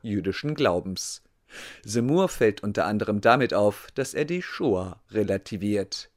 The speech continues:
Ein neues Buch untersucht die Gedankenwelt des Präsidentschaftskandidaten. Geschrieben hat es das Autorenduo Judith Cohen-Solal und Jonathan Ayoun.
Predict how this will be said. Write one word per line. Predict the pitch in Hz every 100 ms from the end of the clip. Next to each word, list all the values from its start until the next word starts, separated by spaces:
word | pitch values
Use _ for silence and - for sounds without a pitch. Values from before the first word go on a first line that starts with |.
| _
Ein | 110 110 107
neues | 110 107 -
Buch | - 160 156 -
untersucht | 185 196 190 175 - - -
die | 185
Gedankenwelt | 190 165 113 117 107 107 - -
des | 110 -
Präsidentschaftskandidaten. | - 110 151 143 104 - 101 - - 107 101 101 98 - 101 98 - _ - - - -
Geschrieben | - 160 240 180 127
hat | 107 -
es | 98
das | - 98
Autorenduo | - - 131 139 113 107 110 107 - -
Judith | 95 101 107 101 -
Cohen-Solal | 110 104 101 - 101 127 135
und | - 160 170 -
Jonathan | 117 135 151 - 95 95 -
Ayoun. | 131 127 98 90